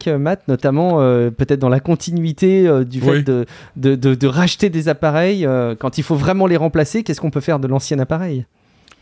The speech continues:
Speaker 2: Oui, effectivement. Euh, moi, je, je, je, je suis dans un, un problème, un dilemme en ce moment. C'est mon plus, mon tout dernier, euh, ben, son, son iPad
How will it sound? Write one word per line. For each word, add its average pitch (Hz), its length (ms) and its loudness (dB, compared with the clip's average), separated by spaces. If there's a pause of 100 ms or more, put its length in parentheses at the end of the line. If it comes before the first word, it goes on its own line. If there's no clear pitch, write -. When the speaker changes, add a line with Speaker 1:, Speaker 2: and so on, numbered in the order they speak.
(260)
Speaker 2:
Oui, 170 140 4
effectivement. 151 680 0
Euh, 113 480 2 (560)
moi, 127 200 4
je, 113 260 0
je, 101 260 2
je, 95 220 0
je 95 160 2
suis 120 260 -2
dans 101 300 0
un, 95 460 0
un 90 240 -4
problème, 117 440 0
un 101 80 0
dilemme 113 380 2
en 101 80 2
ce - 120 -8
moment. 117 220 2
C'est 113 220 -2 (400)
mon 104 180 2
plus, 135 320 -4
mon 95 220 -2
tout - 200 -4
dernier, 120 720 2
euh, 71 520 -4
ben, 98 180 0
son, 92 480 -2
son 92 240 -2
iPad 98 460 0